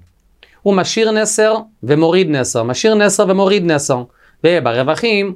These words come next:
הוא מניח סכך כשר. ונראה בגימורה למה הוא צריך לעשות את שתי הפעולות, והאם באמת צריך לעשות את שתי הפעולות.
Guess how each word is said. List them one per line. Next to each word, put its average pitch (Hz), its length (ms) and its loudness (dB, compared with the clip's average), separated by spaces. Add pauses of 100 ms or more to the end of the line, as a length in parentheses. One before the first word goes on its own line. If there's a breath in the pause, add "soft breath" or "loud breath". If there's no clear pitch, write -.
הוא 156 140 0
מניח 165 580 -2
סכך - 380 -4
כשר. 123 220 -6 (720)
ונראה 180 260 2
בגימורה 170 440 0
למה 165 180 0
הוא - 20 -2
צריך 156 200 -6
לעשות 151 220 -2
את 147 60 -4
שתי 165 140 -2
הפעולות, 156 460 2
והאם 131 160 -2
באמת 131 180 2
צריך 143 180 -2
לעשות 180 140 2
את 139 60 -16
שתי 170 100 -2
הפעולות. 139 460 0